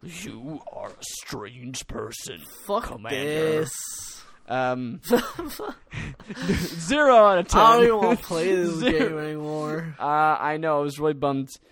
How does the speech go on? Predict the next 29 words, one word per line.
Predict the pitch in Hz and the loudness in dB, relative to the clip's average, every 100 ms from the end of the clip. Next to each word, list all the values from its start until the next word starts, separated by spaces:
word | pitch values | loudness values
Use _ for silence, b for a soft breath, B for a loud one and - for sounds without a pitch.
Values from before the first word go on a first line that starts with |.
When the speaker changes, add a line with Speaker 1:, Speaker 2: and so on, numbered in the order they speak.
| b | b
Speaker 1:
I | 165 220 | 0 0
kinda | 220 240 202 | 2 2 2
like | 185 185 | 2 0
his | 175 | -6
new | 185 | -6
voice, | 170 175 175 | -4 -6 -6
to | 175 | -8
be | 175 | -6
honest, | 175 180 - | -4 -6 -6
but | 156 | 0
I'll, | 151 147 - | 2 2 2
I'll | 135 | -2
tell | 143 180 | -2 -4
you | 160 | -4
this. | 143 151 - - | -2 -2 -4 -10
I | 113 120 | -6 -6
did | 139 147 | -4 -6
hear | 135 143 139 139 | -6 -4 -2 -2
the | 123 120 | -4 -8
reason | 123 127 127 | -8 -8 -10
for | - 127 | -6 -6
it. | 131 | -6
The, | 113 107 107 98 - | -8 -12 -12 -14 -14
apparently | 123 135 117 | -10 -8 -8
the | 117 113 | -10 -12
Japanese | 113 117 113 117 120 120 | -10 -8 -8 -8 -8 -10
voice | 123 120 120 | -8 -8 -8
actor | 120 113 | -10 -12
died. | 113 110 113 117 151 | -12 -12 -10 -12 -14